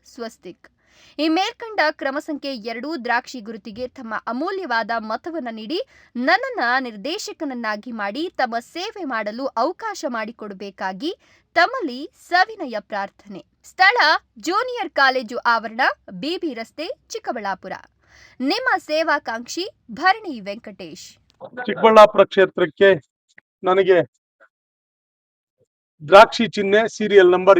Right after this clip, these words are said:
Speaker 2: ಎರಡು, ಮತ್ತೆ ಪೆರೆಸಂದ್ರ ಕ್ಷೇತ್ರಕ್ಕೆ ಕೆ ಆರ್ ರಾಜಣ್ಣ ಅವರು ಸೀರಿಯಲ್ ನಂಬರ್ ಟೂ ಪ್ರೆಷರ್ ಕುಕ್ಕರ್ ಅಂತ ನಮಗ್ ಸಿಂಬಲ್ ಕೊಟ್ಟಿದ್ದಾರೆ. ಹಾಗಾಗಿ ಎಲ್ರಿಗೂ ಏನ್ ಪ್ರೆಷರ್ ಕುಕ್ಕರ್ ಕೆ ಆರ್ ರಾಜಣ್ಣವ್ರದ್ದು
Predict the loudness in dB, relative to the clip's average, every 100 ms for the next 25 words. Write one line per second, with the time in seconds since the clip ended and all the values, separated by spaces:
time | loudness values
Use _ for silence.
0 | 4 4 6 6 4 0 _ _ _ _
1 | _ _ _ _ -2 0 4 4 6 4
2 | 6 4 0 6 6 8 4 4 4 2
3 | 4 4 4 6 8 8 6 8 6 8
4 | 6 6 4 2 0 _ _ _ _ 6
5 | 8 10 10 8 4 -2 0 4 6 4
6 | 4 2 0 0 6 6 4 _ _ 4
7 | 6 4 4 -2 2 4 6 4 4 6
8 | 6 2 _ _ -4 -2 -4 -6 2 4
9 | 4 -2 -2 -2 -2 -6 _ _ _ 2
10 | 4 6 4 4 -4 -8 _ _ _ _
11 | 2 4 4 0 2 4 4 2 -2 _
12 | _ _ 2 2 4 4 8 6 4 -2
13 | 6 8 10 8 8 10 12 12 10 8
14 | 4 4 2 -2